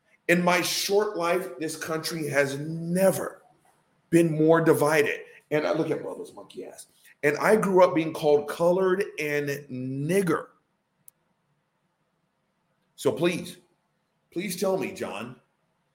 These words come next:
when are we supposed to fight back? When is it okay to not turn the other cheek?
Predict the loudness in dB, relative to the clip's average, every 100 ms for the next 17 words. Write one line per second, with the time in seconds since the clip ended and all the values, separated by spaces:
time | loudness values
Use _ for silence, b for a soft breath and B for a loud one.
0 | _ _ -8 -4 -2 -2 -2 -4 -4 -2
1 | -2 -6 -6 -6 -6 0 0 0 -6 -6
2 | -2 -2 -2 2 2 2 -2 -8 -8 -10
3 | -14 _ _ _ _ _ _ _ _ _
4 | _ _ _ _ -6 -2 2 4 4 2
5 | -2 0 0 2 2 2 -4 -6 -8 -8
6 | -14